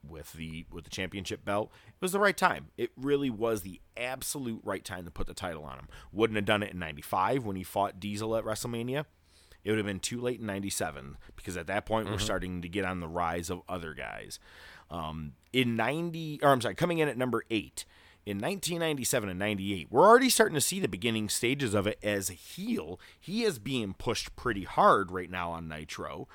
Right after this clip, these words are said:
Speaker 1: which is Diamond Dallas Page. But come ninety-seven and ninety-eight, he is going to be your,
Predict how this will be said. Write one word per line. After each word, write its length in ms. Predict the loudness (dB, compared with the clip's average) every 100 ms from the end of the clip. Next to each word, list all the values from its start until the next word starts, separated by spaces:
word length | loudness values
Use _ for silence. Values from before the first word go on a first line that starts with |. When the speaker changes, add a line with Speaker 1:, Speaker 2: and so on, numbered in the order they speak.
| -12
Speaker 1:
which 180 | -8 -6
is 100 | 0
Diamond 340 | 0 0 -4
Dallas 300 | -6 -6 -10
Page. 520 | -6 -6 -6 -12 -12 -14 -20 -20 -20 -12
But 100 | -10 0
come 180 | 4
ninety-seven 600 | 6 4 2 2 4 4 2
and 80 |
ninety-eight, 560 | 0 0 0 -2 -2 -4
he 200 | -8 -4
is 100 | -4
going 320 | -2 -2 -2
to 140 | -4 -6
be 280 | -4 -4 -4
your, 480 | 0 2 4 2